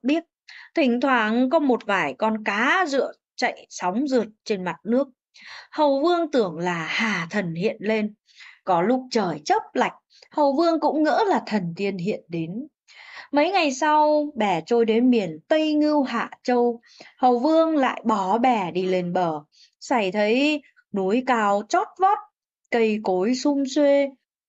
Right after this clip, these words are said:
hoa tươi xinh đẹp, liền dừng bước lẩm bẩm:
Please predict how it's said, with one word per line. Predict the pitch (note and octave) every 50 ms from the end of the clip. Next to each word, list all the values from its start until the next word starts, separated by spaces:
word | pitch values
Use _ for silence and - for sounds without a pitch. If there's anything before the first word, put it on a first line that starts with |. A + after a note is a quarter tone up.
| _ _ _ _ _ _ _ _
hoa | - G#3+ A3+ A3+ G#3 G3 F#3+
tươi | - - A3 G#3+ G#3 G3 F#3+ F#3+
xinh | G3 - D#4 D#4 D#4 D4+
đẹp, | C#4+ A#3+ G#3+ F#3+ - - _ - - - - - - -
liền | D4 C#4+ C#4 C4+ C4 B3+ B3 B3
dừng | A3+ C4 B3+ A3 G#3 G3+
bước | A3 D4+ G#4+ A4+ - -
lẩm | C4+ C4+ B3+ A3 F3+ E3 D#3+ E3+
bẩm: | G#3 A3 F#3+ D#3+ C#3+ D3+ F3+ G#3+